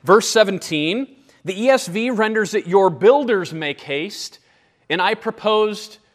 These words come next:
just following the Hebrew text, the normal, what it says in the Hebrew text that I have is actually, "Your sons make haste." And the rest of this is all about the offspring of this city, Jerusalem.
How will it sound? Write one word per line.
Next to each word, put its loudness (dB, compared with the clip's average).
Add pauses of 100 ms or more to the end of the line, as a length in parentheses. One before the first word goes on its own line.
(180)
just -6
following -2
the -10
Hebrew -10
text, -6
the -10
normal, -2 (180)
what 0
it -16
says -2
in -6
the -6
Hebrew -8
text -8
that -6
I 0
have -4
is -12
actually, -8
"Your -4
sons -10 (320)
make -8
haste." -12 (220)
And 0
the 0
rest -2
of 0
this -4 (380)
is -4
all 4
about 2
the -14
offspring 0
of -2
this -4
city, -4
Jerusalem. -6